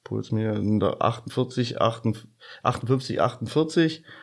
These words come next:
neunundfünfzig, dreiundzwanzig und dann den entscheidenden sieben Meter noch. Also da war er da, als es notwendig war. Ähm, genau.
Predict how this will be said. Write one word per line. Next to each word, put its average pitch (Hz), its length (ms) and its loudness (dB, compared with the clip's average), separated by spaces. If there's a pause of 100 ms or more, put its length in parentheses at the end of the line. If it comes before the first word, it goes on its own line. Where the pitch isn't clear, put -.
(580)
neunundfünfzig, 127 800 4
dreiundzwanzig 139 680 4
und 113 80 6
dann 110 140 6
den 113 140 6
entscheidenden 107 380 4
sieben 101 140 4
Meter 104 220 4
noch. 110 160 4
Also 101 380 2 (260)
da 104 220 6
war 107 180 6
er 101 40 6
da, 104 260 6
als 101 240 2
es - 400 -6
notwendig 104 480 2
war. 90 260 0 (800)
Ähm, 104 480 4 (1500)
genau. 90 480 2